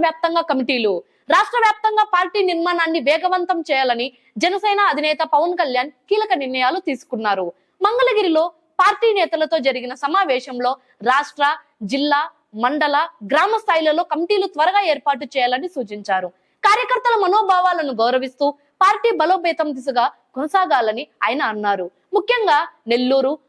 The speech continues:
ప్రకాశం, గుంటూరు, కృష్ణా, విజయనగరం మరియు శ్రీకాకుళం జిల్లాలో జనసేన బలం పెరుగుతోందని, ఈ ప్రాంతాల్లో పార్టీ కార్యక్రమాలను మరింత వేగంగా అమలు చేయాలని సూచించారు.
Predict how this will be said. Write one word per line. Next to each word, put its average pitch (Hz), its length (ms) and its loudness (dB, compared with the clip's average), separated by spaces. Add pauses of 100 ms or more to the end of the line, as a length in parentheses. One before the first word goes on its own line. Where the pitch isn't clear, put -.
(140)
ప్రకాశం, 269 440 -2 (280)
గుంటూరు, 269 440 2 (240)
కృష్ణా, 277 380 -2 (360)
విజయనగరం 285 540 0 (260)
మరియు 233 260 0 (260)
శ్రీకాకుళం 453 600 2
జిల్లాలో 254 360 2 (340)
జనసేన 415 340 0 (140)
బలం 302 180 0 (120)
పెరుగుతోందని, 262 640 -2 (300)
ఈ 427 120 2
ప్రాంతాల్లో 440 480 4 (100)
పార్టీ 370 260 0 (100)
కార్యక్రమాలను 294 640 -2 (360)
మరింత 392 280 0 (120)
వేగంగా 311 420 0
అమలు 269 260 -4
చేయాలని 247 420 0
సూచించారు. 202 600 -4